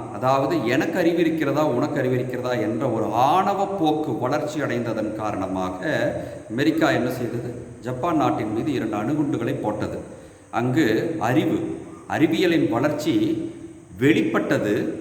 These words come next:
ஆனால் நேர்மறையாக வெளிப்படவில்லை, அழிவுக்கு கொண்டு போய் விட்டது. ந-, லட்சக்கணக்கான மக்கள் அழிந்து போனார்கள். அதன் தாக்கம் இன்று வரை இருக்கிறது. ஆக அறிவு மட்டுமே பெரிது என்பது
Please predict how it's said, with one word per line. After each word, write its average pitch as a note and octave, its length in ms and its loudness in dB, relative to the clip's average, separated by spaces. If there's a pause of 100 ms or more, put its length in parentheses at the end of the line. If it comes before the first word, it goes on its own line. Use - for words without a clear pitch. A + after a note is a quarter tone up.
ஆனால் A#2+ 300 2
நேர்மறையாக C#3 580 2
வெளிப்படவில்லை, A2 680 0 (260)
அழிவுக்கு C#3 540 2
கொண்டு A#2+ 200 0
போய் A#2 120 -2
விட்டது. G#2+ 560 -4
ந-, G2+ 140 -2
லட்சக்கணக்கான C#3+ 800 0
மக்கள் G#2+ 300 -2
அழிந்து B2 320 0
போனார்கள். A2 440 0
அதன் B2 240 -2
தாக்கம் E3 360 -4
இன்று A#2+ 220 -2
வரை B2 180 -2
இருக்கிறது. F2+ 480 -4 (260)
ஆக A2 240 0
அறிவு D3 520 2
மட்டுமே G3+ 880 2
பெரிது D3+ 840 4 (220)
என்பது C3+ 760 0